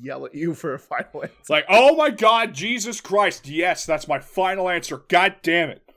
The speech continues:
Speaker 2: <laughs>
Speaker 1: Yes, exactly.
Speaker 2: Next question.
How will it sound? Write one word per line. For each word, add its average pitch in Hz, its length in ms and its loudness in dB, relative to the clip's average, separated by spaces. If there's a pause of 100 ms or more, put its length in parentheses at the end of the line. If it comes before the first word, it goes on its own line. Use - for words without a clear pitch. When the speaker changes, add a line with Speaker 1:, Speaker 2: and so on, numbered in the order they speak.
(400)
Speaker 2:
<laughs> - 80 -14 (720)
Speaker 1:
Yes, 139 520 -10
exactly. 139 760 -10 (1500)
Speaker 2:
Next 131 220 -10
question. - 420 -14